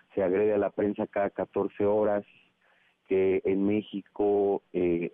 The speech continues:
Guerrero es de los estados en donde, eh, está en el top seis de agresiones,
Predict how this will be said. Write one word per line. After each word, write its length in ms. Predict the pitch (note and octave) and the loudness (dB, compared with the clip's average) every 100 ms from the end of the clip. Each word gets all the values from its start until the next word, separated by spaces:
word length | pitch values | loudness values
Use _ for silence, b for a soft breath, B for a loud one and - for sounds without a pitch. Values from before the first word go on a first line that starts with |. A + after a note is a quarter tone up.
| - - | -12 -6
Guerrero 560 | F#2 F#2 G#2 A2+ A2 | -2 0 0 0 2
es 80 | G#2 | 0
de 80 | G2+ | 0
los 200 | F#2+ F#2 | 0 -2
estados 500 | F#2 - G2 G2 G2 - - | -10 -4 -2 0 -2 -6 -10
en 160 | F2+ F2 | -8 -6
donde, 800 | E2+ F2 E2 _ F2 E2+ E2 D2+ B B B B - | -4 -6 -8 _ -2 -2 -2 -6 B B B B -6
eh, 360 | F#2 F2+ E2+ E2 _ | -2 0 0 -2 _
está 300 | F#2 - G#2 | -8 -4 -2
en 100 | G#2 | 0
el 120 | F#2+ | -2
top 200 | - G2+ - | -2 -6 -4
seis 240 | - A2 G#2+ - _ b b b b | -2 0 -2 -6 _ b b b b
de 400 | - F#2+ G2 F#2+ - | -4 0 2 0 -2
agresiones, 840 | F#2 F2 F2 - C3 A#2+ A#2 A2 | -2 -2 -2 -2 -2 0 -2 -6